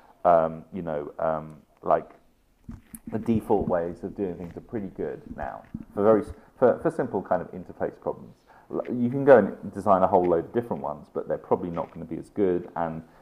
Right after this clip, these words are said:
will make people have to learn new things. Um, and, and those aren't really, those are the aspects I think that can be automated and, and relegated to the background. But there's a whole load of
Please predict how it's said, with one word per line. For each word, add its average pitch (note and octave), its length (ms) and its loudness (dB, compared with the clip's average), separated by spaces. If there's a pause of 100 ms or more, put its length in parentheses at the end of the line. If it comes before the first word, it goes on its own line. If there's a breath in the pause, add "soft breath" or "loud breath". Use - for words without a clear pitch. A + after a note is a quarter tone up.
(100)
will F2+ 100 0
make D#2+ 220 -2
people F2 220 -8
have E2+ 180 -2
to D#2+ 160 -4 (200)
learn F2 440 6
new E2+ 160 -4
things. E2 640 -2 (460 soft breath)
Um, F#2 280 8 (280)
and, G2+ 300 2
and G#2+ 140 2
those C3 260 8
aren't A#2+ 300 6 (480)
really, E2+ 520 0 (420)
those A#2+ 220 6
are B2 40 -4
the G#2+ 100 2
aspects - 420 4
I E2+ 80 2
think G2 180 -6
that - 160 -14
can F#2+ 100 -6
be F2 160 -2
automated F2 540 -4
and, E2+ 260 -12
and E2+ 120 -6
relegated E2+ 400 -4
to - 40 -20
the - 80 -18
background. F#2+ 460 2
But F2+ 100 -8
there's G2+ 140 -6
a G#2+ 60 2
whole C3+ 220 8
load G#2 260 8
of F2 100 -2